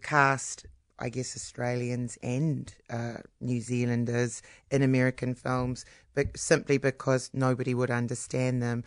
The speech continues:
But I think the more that our accent is, is, is out there, the more people will understand, and therefore we're, you know, we're gonna be in more of their films, I guess. And, and they do find it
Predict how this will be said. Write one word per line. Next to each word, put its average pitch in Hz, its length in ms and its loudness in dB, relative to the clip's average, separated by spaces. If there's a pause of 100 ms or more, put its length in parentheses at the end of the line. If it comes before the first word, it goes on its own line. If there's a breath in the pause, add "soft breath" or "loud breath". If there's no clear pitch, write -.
(200 loud breath)
But 147 80 0
I 147 80 4
think 156 360 0
the 147 80 2
more 147 460 4
that 135 280 -2
our 127 440 0 (360)
accent 143 520 0
is, 131 340 -8
is, 131 320 -2
is 135 180 0
out 139 280 4
there, 127 360 0 (300 soft breath)
the 131 80 -4
more 131 140 2
people 127 280 -4
will 123 80 0
understand, 175 540 6
and 151 160 4
therefore 135 440 4
we're, 131 200 2 (100)
you 135 140 0
know, 127 160 2
we're 135 140 2
gonna 127 180 -2
be 127 160 0
in 123 100 2
more 123 300 0
of 117 120 -6
their 123 180 0 (520)
films, 156 320 2
I 120 100 2
guess. - 360 -8 (300 loud breath)
And, 165 260 6
and 185 320 4 (480)
they 208 120 6
do 240 280 6
find 196 420 6
it - 420 -2